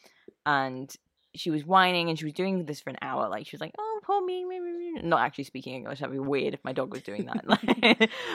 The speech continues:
but she was whining. And then all of a sudden, after about an hour, it goes quiet. And we were just like, "Oh, thank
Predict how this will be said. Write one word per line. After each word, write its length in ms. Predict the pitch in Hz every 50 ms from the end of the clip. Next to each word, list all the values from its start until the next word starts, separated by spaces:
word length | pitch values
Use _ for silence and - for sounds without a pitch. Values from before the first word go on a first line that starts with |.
| 302 - -
but 260 | 180 185 180 - 190
she 100 | - 196
was 200 | 180 180 175 -
whining. 500 | - 156 160 160 156 156 156 147 147 147 -
And 100 | 175 175
then 80 | 180 190
all 100 | 202 220
of 80 | 226
a 40 | 226
sudden, 420 | - 190 170 160 156 147 147 135 -
after 200 | - 156 - 156
about 140 | 151 147 131
an 60 | 143
hour, 260 | 139 135 131 127 123 - -
it 60 | 147
goes 180 | 151 139 -
quiet. 400 | - - - 135 127 127 123 120 -
And 80 | 139 135
we 60 | 131
were 40 | 127
just 160 | 135 135 -
like, 100 | 135 - - -
"Oh, 140 | - - - - - _ - -
thank 120 | -